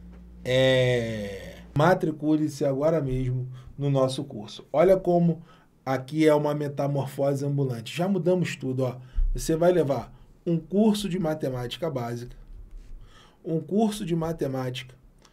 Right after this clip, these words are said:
um curso de língua portuguesa, o nosso diferencial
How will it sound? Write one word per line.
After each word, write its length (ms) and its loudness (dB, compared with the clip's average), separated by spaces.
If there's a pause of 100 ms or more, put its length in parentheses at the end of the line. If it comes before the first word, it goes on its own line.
(280)
um 160 0
curso 540 0
de 120 -2
língua 320 -4
portuguesa, 720 -6 (1040)
o 100 0
nosso 400 4
diferencial 960 0